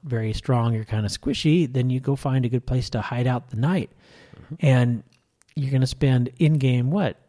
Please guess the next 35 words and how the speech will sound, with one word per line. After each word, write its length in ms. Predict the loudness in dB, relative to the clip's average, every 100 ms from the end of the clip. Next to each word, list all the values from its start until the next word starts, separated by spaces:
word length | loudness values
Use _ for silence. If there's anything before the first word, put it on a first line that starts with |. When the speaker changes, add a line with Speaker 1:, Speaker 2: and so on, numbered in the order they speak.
| _
Speaker 1:
ten 280 | -8 -6 -2
minutes 360 | 0 -2 -2
maybe 440 | -2 0 2 2 -2 -10 _
camping 420 | -2 0 0 0
there, 420 | 2 2 2 0 -2 -6 _ _ _ _ -20
y-, 120 | -20 -18
you 140 | -14 -8
know, 120 | -2
hopefully 360 | 0 0 0 0
crafting 520 | 0 0 2 2 2
or 60 |
doing 220 | 4 2 2
something 280 | 0 2 0
useful 340 | 0 0 -2 -4
with 140 | -2
time. 340 | -4 0 0
But 140 | 0 -2
even 200 | -2 -2
if 100 | -2
you 60 | -2
throw 260 | 0 2
all 60 | 4
that 160 | 2
time 240 | 0 2 2
away, 320 | 4 4 2 -2 -20 -20 -20 -10
the 100 | -6
odds 280 | -2 -2 -4
are 40 |
pretty 300 | -6 0 0
good 220 | 4 2
you're 120 | 2 2
gonna 140 | 2
survive 380 | 2 0 0 0
the 80 | 0
night. 320 | 2 0